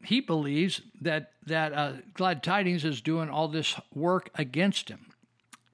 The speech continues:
What's, what that's called, folks, is living rent-free in Nick McKelly's mind. If he's staying awake at night, if he's drinking himself to sleep,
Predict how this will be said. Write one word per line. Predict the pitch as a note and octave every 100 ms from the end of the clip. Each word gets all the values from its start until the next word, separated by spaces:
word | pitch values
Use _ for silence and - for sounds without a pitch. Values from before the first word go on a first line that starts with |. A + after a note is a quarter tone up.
| _ -
What's, | D3 D#3+ -
what | D3 E3
that's | F#3 G#3 -
called, | - F3 G#3 G#3
folks, | G#3+ A#3+ - - - _ _ - _ _ -
is | F#3+ E3 B2
living | C3+ D#3+ G3 G3 F#3+
rent-free | C3+ F3 G3 - - F3+ D3 C3 D3 - _ _ _ _ _ -
in | D3+ C#3 D3+
Nick | E3+ -
McKelly's | D#3 D3 - E3+ E3 D#3 C3
mind. | C3+ D3 A#2+ G#2 G#2+ - -
If | -
he's | F3+ G3+
staying | - F#3 F3+
awake | E3 D3 F3+ E3+
at | B2
night, | B2 A2 D3+ - - _ - - _
if | D3+ -
he's | F#3 -
drinking | D3 G3 G3 F#3
himself | D#3+ C#3+ - D3+ -
to | B2
sleep, | - E3+ D3+ A#2+ -